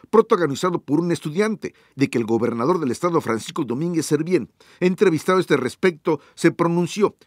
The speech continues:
que en caso de la aprobación por padre de familia, simplemente el programa de la revisión de la mochila escolar.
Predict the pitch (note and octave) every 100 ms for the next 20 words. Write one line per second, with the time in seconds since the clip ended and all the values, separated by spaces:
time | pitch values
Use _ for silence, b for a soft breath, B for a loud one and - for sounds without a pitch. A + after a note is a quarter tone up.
0 | - C#3 C3 F3+ - C3 D#3+ G3+ D#3+ C3
1 | F3+ - C3 - F3+ D3+ A#2 A#2+ F3+ F3+
2 | E3+ D3+ b - A3 F3 C#3+ F3 - C#3
3 | A#2+ D#3 E3 A2+ G2 G2 F#2+ - D#3 D3+
4 | A2+ G2 F2+ - B2+ G2+ F2 - D#2 F#2
5 | F3